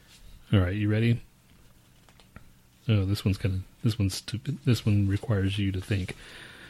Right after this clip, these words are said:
<clears throat> This one's dumb and a giveaway. I don't know why this is even cl-,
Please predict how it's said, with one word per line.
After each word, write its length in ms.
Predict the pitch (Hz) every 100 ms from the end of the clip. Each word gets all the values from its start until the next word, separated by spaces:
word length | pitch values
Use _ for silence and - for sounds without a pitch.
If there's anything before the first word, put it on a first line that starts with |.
| - - -
<clears throat> 460 | - - 78 65 - - - - - -
This 140 | 147 135
one's 180 | 95
dumb 300 | 95 98 92
and 80 | 92
a 60 | 92
giveaway. 480 | 101 95 92 87 87
I 220 | 92 117
don't 80 | 123
know 80 | 101
why 180 | 104
this 160 | 104 98
is 140 | 104
even 180 | 95 92
cl-, 140 | -